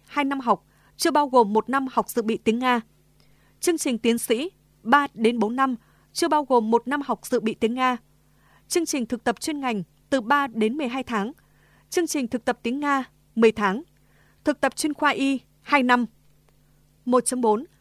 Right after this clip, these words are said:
chế độ học bổng. Học bổng của chính phủ Liên bang Nga cấp gồm miễn học phí cho quá trình học tập, cấp học bổng hàng tháng và bố trí chỗ ở trong ký túc xá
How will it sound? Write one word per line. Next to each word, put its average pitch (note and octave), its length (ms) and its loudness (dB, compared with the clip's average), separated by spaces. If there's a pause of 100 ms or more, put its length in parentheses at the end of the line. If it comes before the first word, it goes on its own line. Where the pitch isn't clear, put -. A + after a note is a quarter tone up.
(200)
chế C4+ 160 0
độ D4 180 -2
học - 180 -4
bổng. G#3+ 200 2 (460)
Học - 280 -2
bổng A#3 180 2
của G#3 120 -2
chính B3+ 180 -4
phủ A#3 240 0
Liên C#4+ 200 -2
bang C#4+ 180 0
Nga C4+ 220 -2 (120)
cấp - 200 -4
gồm A3+ 320 4
miễn B3 160 0
học C#4 140 -2
phí A3+ 240 -2
cho - 240 -4
quá A3+ 160 -2
trình B3 180 -6
học A3 200 -4
tập, G#3 160 0 (380)
cấp F#4 120 0
học - 200 0
bổng A3 200 2
hàng A3+ 180 -2
tháng G#3+ 300 -4 (280)
và A3+ 180 2
bố A#3 160 -2
trí B3 200 -4
chỗ D4 140 -4
ở G#3 260 -4
trong C#4 260 -6
ký A3+ 140 -2
túc D#4 200 -6
xá G#3 300 -2